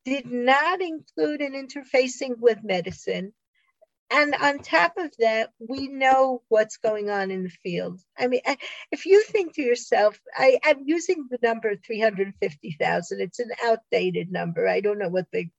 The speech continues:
present number is. Hundreds of thousands. I, it, certainly it's above four hundred thousand, but the last time it was counted, it was three fifty. So I'm saying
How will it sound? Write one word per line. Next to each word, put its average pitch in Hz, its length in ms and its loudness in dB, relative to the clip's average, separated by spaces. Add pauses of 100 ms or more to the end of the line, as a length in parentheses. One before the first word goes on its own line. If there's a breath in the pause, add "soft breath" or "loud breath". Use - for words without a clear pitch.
(120)
present 175 480 -4
number 185 340 -6
is. 180 260 -2 (360 loud breath)
Hundreds 302 760 0
of 190 160 -6 (140)
thousands. 180 720 -2
I, 247 220 0
it, 254 180 -2
certainly 294 360 2
it's 196 140 -6
above 185 380 0 (100)
four 190 160 0
hundred 190 380 -4
thousand, 180 540 -2
but 175 180 -4
the 208 80 -4
last 202 320 2
time 190 240 0
it 175 60 -6
was 170 160 -10
counted, 185 480 -4
it 180 80 -8
was 165 200 -16
three 165 240 -6
fifty. - 460 -4 (440 loud breath)
So 185 180 2
I'm 185 160 0
saying 196 320 0